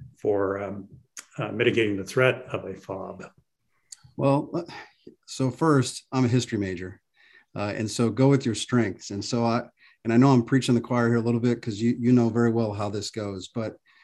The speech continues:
Speaker 2: you know, over the course of military history, the offense and the defense has waned and waxed as to which one has the advantage in a particular engagement. And the,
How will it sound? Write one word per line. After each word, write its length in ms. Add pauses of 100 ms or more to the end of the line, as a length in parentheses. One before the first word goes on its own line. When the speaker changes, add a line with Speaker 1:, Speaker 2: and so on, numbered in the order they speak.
(160)
Speaker 2:
you 80
know, 60
over 100
the 80
course 400
of 160
military 460
history, 540 (560)
the 160
offense 480
and 120
the 60
defense 800
has 280
waned 680 (220)
and 160
waxed 560 (100)
as 180
to 100
which 280
one 200
has 240
the 120
advantage 600
in 100
a 60
particular 480
engagement. 500 (420)
And 160
the, 240